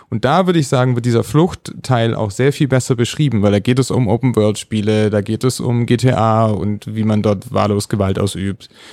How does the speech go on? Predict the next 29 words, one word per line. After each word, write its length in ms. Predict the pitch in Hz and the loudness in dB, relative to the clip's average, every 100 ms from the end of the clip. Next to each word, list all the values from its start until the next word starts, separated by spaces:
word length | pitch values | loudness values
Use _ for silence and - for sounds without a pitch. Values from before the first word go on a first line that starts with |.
| - - | -20 -6
und 320 | 107 101 - | -2 -2 -2
was 180 | 107 - | -2 -2
das, 260 | 107 - - | -6 -6 -4
was, 220 | 110 - 101 - | -4 -4 -20 -14
was 360 | 110 104 113 | -8 -2 0
der 140 | - 113 | 0 0
Reiz 200 | 110 - | 0 0
daran 280 | 107 107 90 | 0 0 0
ist 280 | 101 101 | -2 -4
oder 220 | - 101 95 | -4 -2 -2
wie, 240 | 107 - | -6 -4
wie 100 | 113 | -2
Leute 280 | 113 113 - | 2 0 0
das 160 | 107 - | -2 -2
spielen 580 | - 110 104 104 101 | -4 -2 0 2 0
und 100 | 101 | -2
solche, 220 | 107 147 - | 0 -2 -2
die, 220 | 151 160 | -2 0
die 240 | 156 151 | -2 -2
Sachen 240 | - 175 180 | 0 2 2
tauchen 260 | 143 135 | 2 0
alle 200 | 135 139 | 0 2
auf. 180 | 113 107 | 2 0
Und 160 | 101 104 | -4 -2
wäre 180 | 117 107 | 0 2
das 280 | - 120 | 0 0
weiterhin 500 | 107 165 220 208 160 | 0 2 2 2 2
so 140 | 120 113 | 2 0
geblieben, 600 | 107 104 104 101 98 | -2 -4 -4 -2 -4